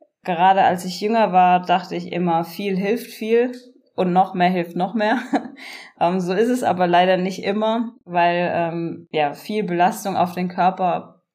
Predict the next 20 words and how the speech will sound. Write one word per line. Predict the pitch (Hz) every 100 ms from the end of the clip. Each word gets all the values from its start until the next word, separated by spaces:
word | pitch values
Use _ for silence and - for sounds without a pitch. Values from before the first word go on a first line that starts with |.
| -
bedeutet | - 180 196 190 180
dementsprechend | 190 208 196 - 214 180
eigentlich | 170 180
auch, | 175 180
dass | 175 180
er | 160
dann | 165 160 160 - -
auch | - 175
die | 170
Regeneration | 165 165 165 160 160 - 196 240
braucht. | 175 180 170
Und | 165
wenn | 165
man | 165
das | 175 -
dem | 175
Körper | 185 180 175
nicht | 165 165 -
gibt, | 226 226 - - - _ _ _ _
dann, | 180 175 180 175